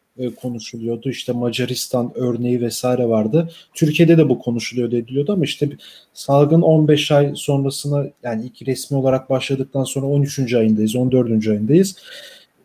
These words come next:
E, geldiğimiz nokta içkinin yasaklanması. Ha, yani içen var, içmeyen var. Dediğiniz gibi herkes ke-, kendi evinde yani istediğini yapabilir.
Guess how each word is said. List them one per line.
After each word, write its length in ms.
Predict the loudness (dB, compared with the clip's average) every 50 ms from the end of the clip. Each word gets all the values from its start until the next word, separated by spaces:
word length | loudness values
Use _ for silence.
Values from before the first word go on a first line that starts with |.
| _ -4
E, 180 | 0 0 0
geldiğimiz 540 | 2 4 4 4 6 4 4 6 6 6 4
nokta 280 | 4 2 2 4 4 4
içkinin 720 | 4 2 -2 -8 -6 -4 -4 -4 -2 0 2 2 2 2
yasaklanması. 1000 | 2 -2 -4 -4 -4 -8 -10 -8 -8 -10 -8 -8 -8 -10 -12 -8 -6 -6 -6 -6 _ _ _ _ _ _ _ _ _ _ -2
Ha, 200 | 0 0 0 0 -2
yani 200 | -2 -2 -2 -2 -6 -10 -14 _
içen 460 | -10 -10 -4 -2 2 2 4 4 6
var, 120 | 4 4 4
içmeyen 380 | 2 0 0 2 4 4 6
var. 120 | 6 4 2 2 2
Dediğiniz 440 | 2 2 4 4 2 2 0 0 -2
gibi 360 | 0 2 2 2 2 0 -6 -10
herkes 560 | -8 -4 -4 -4 -4 -4 -6 -6 -6 -6 -14 _ _ -12
ke-, 220 | -12 -12 -10 -6
kendi 320 | 0 2 2 4 6 6
evinde 360 | 4 6 4 4 4 6 6 6
yani 260 | 6 6 2 0 -2
istediğini 460 | -4 -2 -4 -2 -2 -2 0 0 0
yapabilir. 480 | 0 0 -2 -2 -2 2 2 2 2